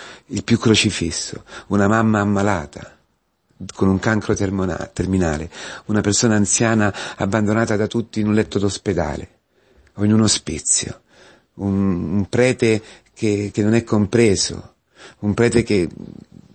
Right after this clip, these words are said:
che fa tanto ma non, non lo so, eh? Il più piccolo, tu, piccolo, eh? Sei la parola, il nome, sei il nome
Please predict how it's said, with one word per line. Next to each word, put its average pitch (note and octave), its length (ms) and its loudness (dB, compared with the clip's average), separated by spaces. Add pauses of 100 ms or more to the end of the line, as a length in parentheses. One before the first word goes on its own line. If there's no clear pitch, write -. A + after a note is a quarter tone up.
(160)
che - 120 -8
fa G#2+ 160 -2
tanto A2 400 0
ma F#2+ 80 -4
non, G#2 260 -2 (400)
non B2+ 140 2
lo A2 80 4
so, - 300 -6 (180)
eh? G#2+ 240 -4 (1200)
Il A2+ 120 -4
più A#2 160 0
piccolo, F2+ 460 -4
tu, G#2+ 260 0 (380)
piccolo, G#2 560 -10 (540)
eh? G2 180 -12 (640)
Sei - 300 -4
la F2+ 120 0
parola, F#2 480 -2 (1700)
il F2+ 180 -6
nome, G2 600 0 (400)
sei F#2 440 0 (160)
il F#2 160 -4
nome F#2+ 360 2